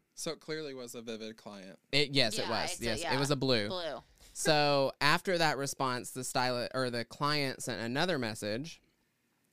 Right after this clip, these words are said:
Speaker 2: and she said, "Hi, blank. This is blank from your April blank appointment where you dyed my hair blue. I wanted to see about possibly getting a partial refund.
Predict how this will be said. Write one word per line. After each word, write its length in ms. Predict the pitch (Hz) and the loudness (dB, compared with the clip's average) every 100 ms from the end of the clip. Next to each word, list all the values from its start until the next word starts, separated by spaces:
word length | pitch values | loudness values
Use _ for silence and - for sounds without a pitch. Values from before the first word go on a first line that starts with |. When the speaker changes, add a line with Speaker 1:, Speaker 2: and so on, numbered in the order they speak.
| _ | _
Speaker 2:
and 160 | 139 127 | -6 -4
she 120 | 135 | -4
said, 220 | 127 127 | 0 0
"Hi, 320 | 127 180 196 | 0 2 4
blank. 500 | 202 139 127 123 - _ | 4 0 2 2 -2 _
This 260 | 120 131 170 | -6 -4 -2
is 140 | 156 | -4
blank 480 | 139 127 120 120 - | -2 0 0 -2 -8
from 280 | - 131 127 | -4 -2 0
your 160 | 123 - | -2 -2
April 360 | 123 - 139 | -4 -2 -4
blank 420 | 135 131 117 117 - | -2 -4 -6 -6 -8
appointment 600 | 117 - 101 - 92 - | -10 -8 -8 -6 -8 -6
where 140 | 120 120 | -4 -4
you 220 | 120 117 - | -4 -8 -6
dyed 280 | 120 117 120 | -2 0 0
my 140 | 123 | -2
hair 220 | 127 113 107 | -2 -4 -6
blue. 300 | 107 87 - - _ - - - | -6 -8 -8 -16 _ -20 -20 -4
I 120 | 131 | -2
wanted 280 | 127 165 214 | 0 -4 -4
to 80 | 240 | -6
see 420 | - 143 135 139 | -4 -2 0 0
about 440 | - 131 120 120 - | 0 0 2 0 -2
possibly 440 | 131 123 147 139 | -4 -4 -4 -4
getting 300 | 127 120 120 | -4 -4 -4
a 60 | 120 | -6
partial 440 | 117 110 - 110 | -6 -6 -6 -6
refund. 540 | 110 107 - 52 50 | -6 -10 -12 -14 -16